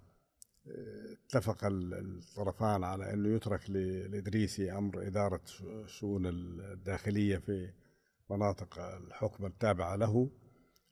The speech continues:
وأن يكون السياسة الخارجية والدفاع، آه، تابعة للملك عبد العزيز.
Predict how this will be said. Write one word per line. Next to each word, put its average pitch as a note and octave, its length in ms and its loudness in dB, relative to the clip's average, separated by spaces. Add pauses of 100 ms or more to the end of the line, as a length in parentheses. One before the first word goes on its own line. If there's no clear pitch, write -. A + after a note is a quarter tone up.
وأن B2 280 4
يكون A2 640 4
السياسة G#2 800 0
الخارجية G2 560 2
والدفاع، F#2 680 0 (440)
آه، F2+ 520 -8
تابعة F#2+ 380 2
للملك F#2 420 -4
عبد F2 140 -12
العزيز. F2+ 500 -12